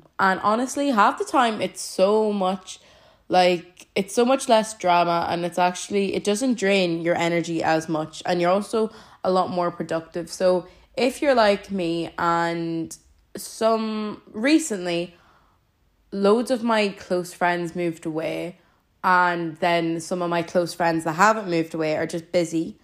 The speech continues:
or we, I just haven't contacted them. They haven't contacted me. So, like, obviously I still have friends and <laughs> stuff like that, but I don't know, I just think when I'm at home, I've been alone and going around my town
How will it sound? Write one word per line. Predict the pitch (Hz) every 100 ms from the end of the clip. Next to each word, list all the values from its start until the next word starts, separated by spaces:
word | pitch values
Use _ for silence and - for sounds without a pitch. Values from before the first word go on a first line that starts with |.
| _ _ _ -
or | 175 170 165 160 160 - - _ _
we, | - 175 170 -
I | -
just | - 156
haven't | 180 160 156 147 _
contacted | 170 165 165 156 -
them. | - 151
They | 151
haven't | 151 156
contacted | 160 160 160 156 170
me. | 160 160 202 - - - _ _
So, | - - 277 269 269 269 262 - _ _ -
like, | 247 240
obviously | 247 277 208
I |
still | 202
have | 196 185
friends | 165 196
and |
<laughs> |
stuff | 185 269 226
like | 190
that, | 170 170 - -
but | - 185 - - _ _ _ _ - - - - -
I | 254
don't | 262
know, | 381 330
I |
just | 262 277
think | - 269 254 - -
when | - 208 208
I'm | 196
at | 190 185
home, | 196 190 170 160
I've | 170 185
been | 180 175 165 -
alone | 165 160 165 160 151
and | - 160
going | 160 160
around | 160 156 160
my | 165 160
town | 160 160 156 156 156